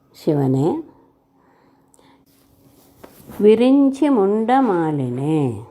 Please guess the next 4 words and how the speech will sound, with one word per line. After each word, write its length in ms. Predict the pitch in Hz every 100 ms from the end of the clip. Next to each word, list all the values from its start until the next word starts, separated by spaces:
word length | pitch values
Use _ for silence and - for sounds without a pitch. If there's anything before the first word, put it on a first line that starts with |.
| - - _ _ _ _ _ _ _ _ _ -
ಬ್ರಹ್ಮನ 720 | 175 190 196 214 220 220 226 254 - - - _ _
ಆ 240 | 165 165 165
ಕಪಾಲವನ್ನ 1120 | 160 156 - 185 185 185 185 180 202 262 294 175 254 359 - _ _ _ _ _ _ _ _ _ _ _ _ - 202
ಧರಿಸಿದಂತಹ 880 | 175 170 165 160 147 131 131 135 131